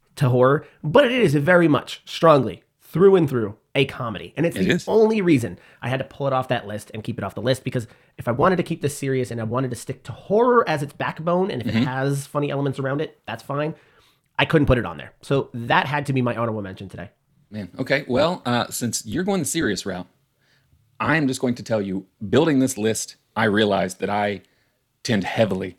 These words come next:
Speaker 2: towards horror comedy. Like, heavily, heavily.
Speaker 1: Which is totally fair.
Speaker 2: Yeah, we're giving people options. Th-, I mean, not everybody likes the same thing. So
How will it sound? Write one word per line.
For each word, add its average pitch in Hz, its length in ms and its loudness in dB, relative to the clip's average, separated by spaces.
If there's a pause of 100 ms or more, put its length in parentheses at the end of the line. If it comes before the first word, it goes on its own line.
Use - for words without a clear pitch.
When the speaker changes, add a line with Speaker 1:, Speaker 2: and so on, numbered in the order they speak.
(120)
Speaker 2:
towards - 420 -2 (460)
horror 92 260 2
comedy. 90 360 -4 (580)
Like, 98 240 -2
heavily, 98 500 2
heavily. - 320 -6 (220)
Speaker 1:
Which 202 120 -2
is 262 80 -8
totally 285 240 4
fair. 214 280 0 (100)
Speaker 2:
Yeah, 190 140 -2
we're 127 140 -2
giving 190 220 0
people 185 220 -2
options. 135 480 -4
Th-, - 280 -18
I 117 80 -8
mean, 117 300 0
not 160 160 0
everybody 120 300 0
likes 110 160 -2
the 101 60 -10
same 95 200 -6
thing. 98 200 -6
So 101 220 -6